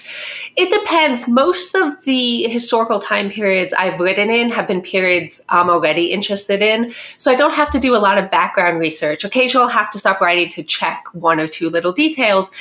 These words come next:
but I usually have a sense of what kind of things people wore or where, um, you know, how they would travel from one place to another. The,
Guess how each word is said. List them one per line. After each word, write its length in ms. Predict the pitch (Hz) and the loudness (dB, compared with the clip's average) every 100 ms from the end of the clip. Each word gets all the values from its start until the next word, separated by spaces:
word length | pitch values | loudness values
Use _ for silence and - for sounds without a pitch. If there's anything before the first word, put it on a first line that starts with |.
| - - - | -16 -12 0
but 80 | |
I 60 | 330 | 2
usually 420 | 311 330 330 320 | 4 4 4 0
have 220 | 311 254 | 0 0
a 60 | 214 | -2
sense 480 | - 196 196 190 - - | -2 -2 0 -2 -4 0
of 460 | 175 170 165 - _ _ _ - | 2 0 -2 -20 _ _ _ -12
what 240 | 185 202 196 | -4 -4 -2
kind 220 | 196 175 | -2 -2
of 80 | - | -2
things 400 | - 240 226 - | 0 0 0 -4
people 440 | 220 202 196 180 | -4 2 2 4
wore 720 | 180 175 175 170 165 165 165 160 | 4 4 6 6 4 4 4 0
or 440 | - 165 147 151 151 | 0 2 2 0 -4
where, 920 | 175 151 180 175 175 170 170 170 - | -8 0 2 4 4 4 4 2 0
um, 480 | 170 160 151 151 151 - | 0 2 2 -2 -10 -6
you 80 | 180 | -2
know, 80 | |
how 720 | 160 - 175 165 165 160 156 - _ | 0 2 4 4 4 0 -2 -6 _
they 140 | - 170 | -4 -2
would 120 | 165 | -2
travel 460 | - 208 202 185 | -2 0 2 0
from 220 | 180 180 175 | -2 -4 -2
one 180 | 170 | -2
place 400 | 175 - 170 - | -2 -6 -6 -6
to 160 | - 175 | -6 -2
another. 640 | 165 165 165 160 160 156 - - - - | 0 2 0 2 2 0 -4 -14 -12 0
The, 280 | 339 285 | 2 2